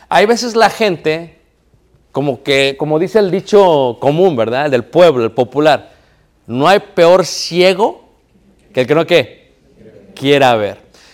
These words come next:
A veces, eh, vemos que algo está mal y no decimos nada, ¿verdad? Porque es, decidimos ignorar. Y hay niveles de ignorancia. En este concepto, los gentiles ignoran a Dios, pero tú y yo no aprendimos eso de Dios.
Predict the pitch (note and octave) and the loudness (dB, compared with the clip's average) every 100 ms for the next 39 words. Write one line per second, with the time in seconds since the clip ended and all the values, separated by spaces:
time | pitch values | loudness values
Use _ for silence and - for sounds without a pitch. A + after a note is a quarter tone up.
0 | - B2 C#3 D#3 F3+ D3 - B2+ B2 D3+ | -6 -2 0 0 -2 -4 -4 -4 0 0
1 | F#3 F3+ - F3 F3+ E3+ - F3+ F3+ F#3 | 2 -2 2 2 4 0 0 -2 -2 -2
2 | A#3 D4+ - C3+ D#3+ D3+ E3+ E3+ D#3 E3 | -2 -4 -6 -2 -2 -2 -4 -6 -6 -4
3 | F3+ F3+ F#3 F3 F3+ G3+ - _ - C3+ | -2 0 0 -2 -4 -6 -14 _ -8 -2
4 | F3 F#3 - - _ D3+ E3+ E3 F#3 G#3+ | -2 -2 -8 -20 _ -2 -2 -2 -4 0
5 | A3+ G#3+ - - D#3 D#3 C#3 C#3 B2 - | 0 -2 -4 -6 -4 -2 0 0 0 -4
6 | _ _ _ _ _ _ - F3+ B3+ G3+ | _ _ _ _ _ _ -2 2 2 2
7 | E3 F#3 F3+ C3 C3 B2 C3+ G#3 G#3+ - | 4 4 4 2 -4 -2 -2 -2 -4 -8
8 | G2+ _ _ _ _ C3+ F3 - A3+ G3 | -12 _ _ _ _ -2 -2 0 0 2
9 | F#3+ A3 F#3+ - A#3+ B3 - _ _ - | 0 0 -2 2 0 0 -16 _ _ 2
10 | F3 F3+ G3 F3 D3+ A#3 B3+ - - F#3 | 2 4 2 0 0 4 4 2 -4 -4
11 | C#3+ D#3+ G#3 C#4+ G3 D#3 C#3 D3+ A3 - | -2 2 6 6 6 2 2 2 2 -2
12 | - _ _ _ _ _ _ _ _ _ | -12 _ _ _ _ _ _ _ _ _
13 | _ _ _ _ _ _ _ B2 A#2 C#3+ | _ _ _ _ _ _ _ -4 -2 -2
14 | D#3 D#3+ C3+ A2+ D3+ D3+ A2 G2+ G#2 F#2 | -4 -2 -4 -6 -6 -8 -10 -12 -10 -10
15 | E2+ F2+ - | -12 -18 -20